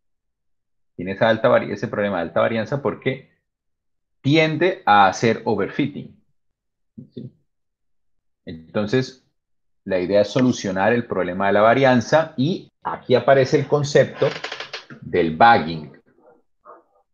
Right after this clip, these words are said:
Y ya nos estamos acercando un poco más a cosas que,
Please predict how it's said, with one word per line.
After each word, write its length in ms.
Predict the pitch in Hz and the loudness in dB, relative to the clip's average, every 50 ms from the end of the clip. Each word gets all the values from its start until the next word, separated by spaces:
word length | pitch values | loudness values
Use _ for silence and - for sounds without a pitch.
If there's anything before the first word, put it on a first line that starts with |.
| _ _ _ _ | _ _ _ _
Y 100 | 95 87 | -8 -4
ya 120 | 90 95 | -2 0
nos 200 | 107 123 123 - | 0 0 0 -2
estamos 320 | 117 - - 110 101 113 101 | -4 -2 -2 0 0 0 -2
acercando 480 | 92 107 123 117 - 123 113 110 113 | -2 -6 -6 -2 0 0 0 2 0
un 100 | 117 113 | -4 -2
poco 200 | - 104 - 120 | -4 -4 -2 -2
más 400 | 110 98 98 - - - - _ _ _ _ _ _ _ _ _ _ _ _ _ _ _ _ _ | -2 -2 -2 -4 -6 -10 -16 _ _ _ _ _ _ _ _ _ _ _ _ _ _ _ _ _
a 200 | 90 87 85 - | -6 -6 -6 -6
cosas 360 | 80 87 85 - 104 - - | -6 -6 -4 -4 -4 -6 -6
que, 540 | - _ 90 85 78 71 69 - - _ | -8 _ -4 -4 -4 -4 -6 -10 -14 _